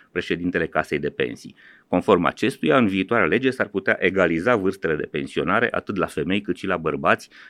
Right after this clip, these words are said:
pentru a nu fi discriminare. Cred că această știre trebuie discutată foarte deschis, pentru că, uh, sunt câteva argumente care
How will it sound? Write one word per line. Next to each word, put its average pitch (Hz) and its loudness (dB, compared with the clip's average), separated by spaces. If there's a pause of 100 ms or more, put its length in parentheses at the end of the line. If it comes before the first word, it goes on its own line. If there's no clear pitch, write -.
(100)
pentru 104 0
a 82 4
nu 92 4
fi 101 -4
discriminare. 90 2 (400)
Cred - -2
că 170 4 (220)
această - -2
știre 135 2
trebuie 110 2
discutată 98 -2
foarte - -2 (880)
deschis, 85 0
pentru 92 0
că, 101 4 (480)
uh, 90 4 (220)
sunt 127 0
câteva 110 4
argumente 98 4 (520)
care 113 2